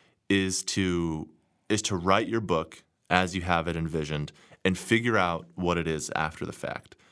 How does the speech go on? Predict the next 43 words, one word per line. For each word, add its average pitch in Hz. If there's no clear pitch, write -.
You 95
know, 90
like, 87
and 104
then 107
you 110
can, 104
and 110
even 123
if, 104
you 107
know, 92
you 90
come 104
up, 95
"Oh 120
man, 110
my 92
book 98
is 92
a, 90
um, 90
you 90
know, 90
Y 92
A 95
contemporary 85
and 82
it, 90
my 85
writing 87
simply 85
isn't 85
lining 85
up 82
with 85
those 82
conventions," 90
you 139
can 127
edit 92
for 73
that. -